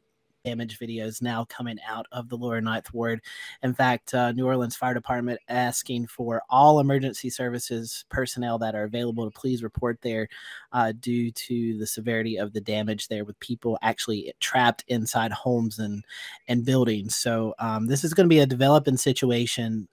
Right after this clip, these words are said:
uh, throughout the night. Uh, I'm sure as you, uh, watch the n-, late news tonight or wake up tomorrow morning, this is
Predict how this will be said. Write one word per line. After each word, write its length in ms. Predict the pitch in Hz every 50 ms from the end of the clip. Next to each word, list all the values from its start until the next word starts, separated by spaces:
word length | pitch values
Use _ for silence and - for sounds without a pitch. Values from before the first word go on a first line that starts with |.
| -
uh, 220 | - 107 107 104 101
throughout 520 | - - 123 113 - - 123 131 127 -
the 80 | - 131
night. 440 | 127 117 110 107 107 101 - - - _ - - - - - - _ -
Uh, 340 | 117 113 110 107 107 107 107 95
I'm 160 | 107 110 113
sure 420 | 113 - - 127 131 127 123 120 113 -
as 260 | 120 120 120 120 113
you, 380 | 131 131 131 131 131 131 131 127
uh, 120 | 120 117
watch 380 | 117 127 143 151 147 - - -
the 360 | 135 135 127 123 120 123 123 123 _ _ - -
n-, 260 | 135 139 147 147 - - -
late 320 | 147 165 190 214 208 -
news 320 | 175 180 185 190 185 - -
tonight 460 | 185 165 165 170 170 170 175 156 - - -
or 420 | 143 139 139 139 139 135 135 135
wake 280 | 135 123 143 147 143 -
up 180 | 156 143 139
tomorrow 340 | - - - 135 131 131 135
morning, 380 | 127 127 135 131 127 123 117 117
this 180 | 131 131 -
is 120 | - 127